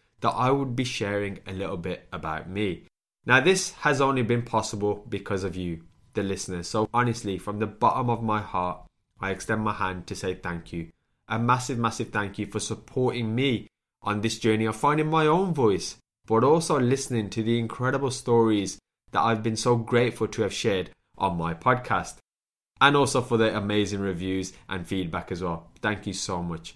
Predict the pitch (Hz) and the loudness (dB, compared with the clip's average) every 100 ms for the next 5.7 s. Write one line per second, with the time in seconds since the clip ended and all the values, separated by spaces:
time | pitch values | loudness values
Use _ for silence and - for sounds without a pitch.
0 | _ 113 110 107 - 110 98 95 - 101 | _ -4 -2 -4 -2 -2 -2 -6 -6 -6
1 | 95 98 87 80 - _ _ - 127 165 | -4 -4 -4 -6 -12 _ _ -8 2 4
2 | 175 156 - - 165 - 226 214 185 139 | 4 2 -2 -4 -4 -2 0 4 4 2
3 | 113 139 139 123 120 127 110 101 - 104 | 2 4 6 4 0 -2 -2 -2 -2 0
4 | 98 110 143 170 147 123 113 110 90 92 | 2 0 0 -2 0 0 2 2 0 -4
5 | 92 - 85 82 78 71 - | -4 -6 -6 -6 -10 -12 -16